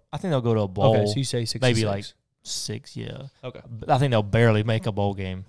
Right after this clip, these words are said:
Speaker 2: Okay. And in sixth place, I got Texas A and M. I had to relook at what I got their schedule. <coughs> Excuse me.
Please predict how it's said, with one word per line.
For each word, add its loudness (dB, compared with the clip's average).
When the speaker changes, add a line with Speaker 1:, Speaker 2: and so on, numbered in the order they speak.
Speaker 2:
Okay. -6
And 0
in 2
sixth -2
place, 4
I 2
got 2
Texas -2
A 2
and 2
M. 0
I -6
had -2
to -6
relook -6
at -10
what -6
I -8
got -10
their -18
schedule. -16
<coughs> -20
Excuse -10
me. -14